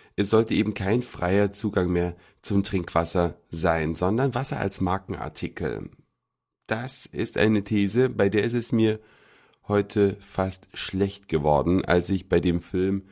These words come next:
We Feed the World im Kino war. We Feed the World ist das Ergebnis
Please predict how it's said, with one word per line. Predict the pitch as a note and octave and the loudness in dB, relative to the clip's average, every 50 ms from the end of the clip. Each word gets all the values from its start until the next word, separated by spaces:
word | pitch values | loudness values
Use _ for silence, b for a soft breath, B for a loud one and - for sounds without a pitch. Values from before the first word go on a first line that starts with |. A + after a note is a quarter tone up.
| b b b b b b b - | b b b b b b b 0
We | F2+ F#2+ G#2 A2 G#2+ | 4 4 4 4 2
Feed | - - G2+ G2 G2 G2 G2 - - _ _ _ _ _ | 0 0 2 2 2 2 -2 -6 -12 _ _ _ _ _
the | - F2+ E2 | 2 2 6
World | E2+ F2 F2+ F#2+ G2 G2+ G2+ - - - | 6 8 8 8 6 4 2 -4 -8 -4
im | - F#2 F#2 | -4 -4 -2
Kino | - - D3+ D3 E3 C#3 F2+ | 0 0 2 4 4 4 4
war. | D#2 C#2 C#2 D2+ D2+ - b b b b b b b b b - | 4 2 0 -2 -8 -10 b b b b b b b b b 0
We | A#2 C3 C3+ | 2 2 2
Feed | - - F3 F#3 G3 - - _ | 2 -2 -4 -4 -4 -6 -10 _
the | - B2+ A2 F2+ | -2 0 0 2
World | F2+ E2+ E2+ F#2 G2+ B2+ D#3+ D#3 - - A2+ - _ | 2 4 4 4 2 2 0 -4 -8 -12 -18 -18 _
ist | - - G2 B2+ B2 B2 - - - - - - | -4 -2 -2 0 -2 -2 -6 -10 -12 -12 -6 -2
das | - G#2+ G#2 G2 G2 G#2 G2+ - - | 2 4 4 4 4 4 2 0 -2
Ergebnis | E2 G2+ F#2+ G2+ A2+ A#2+ - - A#2+ A#2+ A#2+ A#2 A2+ - - - - | -4 -2 -2 -2 -4 -4 -2 0 2 2 2 0 -2 -6 -10 -12 -12